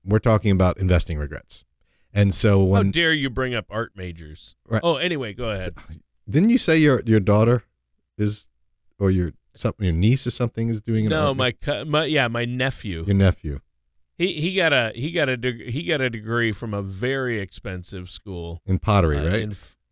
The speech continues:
Speaker 2: in philosophy.
Speaker 1: Oh, philosophy. But he works
Speaker 2: But he
Speaker 1: at
Speaker 2: ended up, and guess what job he got out of
Speaker 1: Pottery
Speaker 2: it?
Speaker 1: barn?
Speaker 2: Pottery barn.
Speaker 1: Yes.
Speaker 2: Bingo.
Speaker 1: <laughs> So
Speaker 2: Yeah.
Speaker 1: those are bigger regrets. We, maybe we'll do a show on those type. I think we
Speaker 2: <laughs> Yeah,
Speaker 1: did a show
Speaker 2: yeah,
Speaker 1: on those.
Speaker 2: that's,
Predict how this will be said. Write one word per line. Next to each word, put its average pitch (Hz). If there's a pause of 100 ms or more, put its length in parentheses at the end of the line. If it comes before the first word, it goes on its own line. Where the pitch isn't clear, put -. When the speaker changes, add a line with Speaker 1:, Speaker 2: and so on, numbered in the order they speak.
(180)
Speaker 2:
in 131
philosophy. 98
Speaker 1:
Oh, 87
philosophy. 95 (100)
But 92
he 90
works 95
Speaker 2:
But 147
he 147
Speaker 1:
at 143
Speaker 2:
ended 143
up, 131 (220)
and 135
guess 139
what 123
job 127
he 113
got 123
out 90
of 78
Speaker 1:
Pottery 98
Speaker 2:
it? 104
Speaker 1:
barn? 120 (580)
Speaker 2:
Pottery 85
barn. 87
Speaker 1:
Yes. - (160)
Speaker 2:
Bingo. 104
Speaker 1:
<laughs> 127 (640)
So 135 (240)
Speaker 2:
Yeah. 104
Speaker 1:
those 151
are 196
bigger 131
regrets. 147
We, 147
maybe 202
we'll 180
do 139
a -
show 117
on 98
those 101
type. 147 (420)
I -
think 185
we 151
Speaker 2:
<laughs> -
Yeah, 165
Speaker 1:
did 165
a 120
show 85
Speaker 2:
yeah, 95
Speaker 1:
on 69
those. 71
Speaker 2:
that's, 190